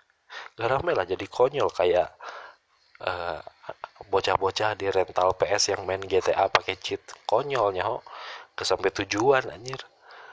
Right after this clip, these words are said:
Nggak tamat-tamat mainnya, muter-muter aja di situ. <laughs> Nembak-nembakin orang. Gitu. Dan,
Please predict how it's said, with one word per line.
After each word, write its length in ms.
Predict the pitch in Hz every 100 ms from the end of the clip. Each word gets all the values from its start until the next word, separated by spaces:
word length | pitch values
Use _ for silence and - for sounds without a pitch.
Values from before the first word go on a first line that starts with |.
| -
Nggak 220 | - 92
tamat-tamat 580 | - 98 - 95 131 127
mainnya, 300 | 107 113 117
muter-muter 560 | 107 95 92 92 95 95
aja 240 | 98 135
di 140 | 151 92
situ. 280 | 101 - - - - - - - - - - _ _
<laughs> 1120 | - _ _ _ _ _ _ _ - - -
Nembak-nembakin 600 | - 90 - 98 92 92
orang. 320 | - 87 - - _ _ _ _ _ _ _ _ _ _ _ _ _ - - - _ _
Gitu. 360 | 92 92 - - _ _ _ _ _ _ _ _ _ _ _ _ _ _ - - - - - - - - - _ _
Dan, 480 | 92 90 92 92